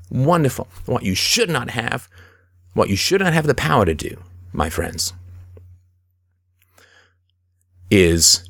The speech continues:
to force people to join your union or not have them be employed at all.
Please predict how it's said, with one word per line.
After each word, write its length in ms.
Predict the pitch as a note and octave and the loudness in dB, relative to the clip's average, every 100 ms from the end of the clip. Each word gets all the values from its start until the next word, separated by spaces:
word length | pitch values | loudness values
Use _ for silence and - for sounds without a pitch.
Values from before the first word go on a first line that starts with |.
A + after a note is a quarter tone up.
| - | 0
to 100 | F#2 | 0
force 400 | - - D#3 - | 0 4 4 4
people 420 | F#2+ C#2+ C#2+ - - - - - | -2 -2 -4 -8 -20 -20 -18 -4
to 100 | G#2+ | 0
join 280 | F#2 F#2+ F2 | 4 4 4
your 100 | D#2 | 2
union 400 | D2 D2+ G2 - - - - - _ _ _ _ _ _ - | 2 0 -2 -6 -14 -20 -20 -20 _ _ _ _ _ _ -2
or 140 | F#2+ | 0
not 240 | E2+ F#2+ - | 2 0 0
have 220 | E2+ E2+ | -4 -4
them 100 | E2+ | -4
be 160 | E2 D#2 | -2 -2
employed 380 | D2+ E2 D2+ | -2 0 0
at 100 | C#2+ | -2
all. 300 | D2 D#2 A#2+ | -4 -6 -8